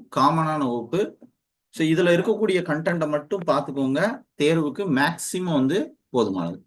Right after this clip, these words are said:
So, நம்ம டி என் பி சி தேர்வை மொத்தம் around இருபத்தோரு பாடங்களா நம்ம வந்து பிரிக்கிறோம். இருபத்தோரு பாடங்களா வந்து பிரிச்சு, so, அதுல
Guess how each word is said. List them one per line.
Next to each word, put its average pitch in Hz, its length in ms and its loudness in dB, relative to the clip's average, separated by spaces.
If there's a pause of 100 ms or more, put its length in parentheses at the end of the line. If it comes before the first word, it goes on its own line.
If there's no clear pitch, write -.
(640)
So, 196 160 2
நம்ம 196 360 6
டி 220 180 2
என் 233 160 4
பி 220 80 4
சி 208 180 0
தேர்வை 165 440 2
மொத்தம் 175 420 -4 (1160)
around 160 400 4 (1400)
இருபத்தோரு 214 640 4 (220)
பாடங்களா 156 560 2 (340)
நம்ம 139 200 0
வந்து 131 220 -2
பிரிக்கிறோம். 127 500 -4 (120)
இருபத்தோரு 180 640 2
பாடங்களா 151 480 2
வந்து 131 220 -2
பிரிச்சு, 127 420 -6 (600)
so, - 100 0
அதுல 156 260 6